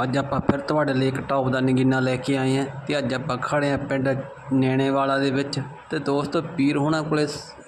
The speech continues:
ਗਾਂ ਬਕਾਊ ਆ ਸੱਜਰ ਸੂਣ ਵਾਲੀ। ਗਾਂ ਤੁਸੀਂ ਦੇਖ ਸਕਦੇ ਹੋ, ਪੂਰੀ ਫੇਸ ਕੁਆਲਿਟੀ ਚੰਗੀ ਹੈ, ਕੱਦ ਕਾਠ ਮਿੱਤਰੋ ਚੰਗਾ ਹੈ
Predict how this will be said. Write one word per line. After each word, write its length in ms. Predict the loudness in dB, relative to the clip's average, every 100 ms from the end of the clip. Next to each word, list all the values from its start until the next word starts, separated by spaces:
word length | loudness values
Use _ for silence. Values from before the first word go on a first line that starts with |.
| -2
ਗਾਂ 200 | 2 2
ਬਕਾਊ 480 | 0 0 0 0 0
ਆ 100 | -2
ਸੱਜਰ 800 | -4 -10 -12 -10 -4 -2 0 0
ਸੂਣ 360 | 0 2 2
ਵਾਲੀ। 240 | 2 -2 -4 -8 -16 -16 -16 -16 -6 -2
ਗਾਂ 180 | 0 0
ਤੁਸੀਂ 280 | 0 0
ਦੇਖ 280 | 2 2 0
ਸਕਦੇ 360 | 0 0 0 0
ਹੋ, 120 | -2 -6 -2
ਪੂਰੀ 180 | 0 0
ਫੇਸ 340 | 0 0 0
ਕੁਆਲਿਟੀ 380 | 0 0 2 0
ਚੰਗੀ 460 | 0 -2 0 0
ਹੈ, 220 | 0 -4 -12 -16 -18 -16 -6
ਕੱਦ 240 | -2 -2 0
ਕਾਠ 180 | 0 2
ਮਿੱਤਰੋ 380 | 0 0 0 -2
ਚੰਗਾ 460 | -2 -2 0 0
ਹੈ 100 | -2